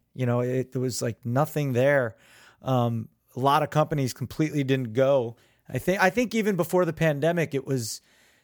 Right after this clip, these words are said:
you know, it, automotive, uh, companies were kind of veering away a little bit from auto shows, it seemed like. And then since the pandemic, it's just, I mean, there was no Mercedes, no B M W, no Audi, no Porsche.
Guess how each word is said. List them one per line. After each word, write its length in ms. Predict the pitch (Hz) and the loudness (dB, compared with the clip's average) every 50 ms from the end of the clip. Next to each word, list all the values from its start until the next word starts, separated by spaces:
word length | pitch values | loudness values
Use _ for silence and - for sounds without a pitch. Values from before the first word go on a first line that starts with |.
| _ _ _ _ _ | _ _ _ _ _
you 100 | - 156 | -2 0
know, 240 | 151 147 143 - - _ - | 2 2 0 -2 -6 _ -12
it, 420 | - - 190 196 - 170 - - - - - - - - - - | -8 -4 -4 -4 -4 -6 -8 -12 -20 -20 -20 -20 -20 -14 -4 0
automotive, 480 | 165 175 175 180 180 185 175 160 131 151 | 2 2 4 4 2 2 2 0 0 2
uh, 240 | 165 156 151 143 | 2 4 4 2
companies 480 | 139 - 156 156 123 156 151 151 139 117 | 0 0 -2 -2 0 0 -2 -2 -2 -2
were 220 | 127 143 139 135 | 0 0 0 -2
kind 320 | - - - 151 151 156 147 | -2 -4 -2 -2 0 0 0
of 200 | 143 123 120 - - _ _ _ _ _ _ - 143 | -2 -4 -6 -12 -18 _ _ _ _ _ _ -16 -10
veering 400 | 123 139 185 208 226 226 220 190 | -6 -2 0 0 0 0 0 0
away 300 | 175 147 147 147 151 170 | 0 2 4 4 4 4
a 80 | 165 | 2
little 200 | 156 147 139 131 | 2 2 0 2
bit 160 | 107 135 127 | 2 0 0
from 500 | - - - 139 127 120 113 110 107 98 - _ _ _ _ _ _ _ _ _ _ _ _ - | 0 -2 -2 -2 -2 -2 -2 -4 -4 -6 -10 _ _ _ _ _ _ _ _ _ _ _ _ 0
auto 280 | 143 143 156 160 143 120 | 2 2 4 4 2 0
shows, 460 | 107 - - 131 113 107 107 98 107 | 0 -2 0 0 0 0 -2 -4 -6
it 100 | 104 - | -6 -8
seemed 300 | - - 127 113 110 110 | -6 -4 -4 -4 -2 -2
like. 240 | 113 110 110 107 _ _ - - - _ _ - | -2 -2 -2 -4 _ _ -20 -20 -20 _ _ -6
And 100 | 120 123 | -2 0
then 140 | 135 135 127 | 0 0 0
since 220 | - - 139 113 | -2 -4 -4 -4
the 80 | - 127 | -4 -4
pandemic, 560 | - 127 123 113 113 117 127 127 123 113 - | -2 -2 0 0 2 0 0 0 0 -2 -4
it's 140 | 117 104 - | -6 -8 -8
just, 220 | - 127 117 - - | -6 -6 -6 -6 -6
I 120 | - 139 | -4 -2
mean, 160 | 135 131 123 | -2 -2 0
there 100 | 127 147 | 0 0
was 180 | 143 127 107 - - _ - - - _ | 0 -2 -4 -6 -12 _ -20 -20 -14 _
no 180 | - 147 156 156 | 0 2 2 2
Mercedes, 480 | 147 135 - - 143 120 110 117 104 - | 2 0 -2 0 0 0 0 -2 -2 2
no 160 | 139 147 147 | 2 2 2
B 180 | 120 139 135 | 2 2 0
M 100 | 127 120 | 0 0
W, 340 | 110 120 117 110 113 107 110 | 2 2 2 2 0 0 0
no 300 | 107 117 139 143 147 151 - | 2 4 4 4 4 2 0
Audi, 500 | 135 127 127 131 127 117 113 110 104 - _ - - _ _ _ - | 2 2 4 4 2 0 -2 -4 -4 -6 _ -18 -20 _ _ _ -4
no 260 | - 127 143 147 156 | 0 2 4 4 4
Porsche. 640 | 147 - - 143 131 120 - - 135 120 110 107 | 2 2 2 2 2 2 2 0 0 0 0 0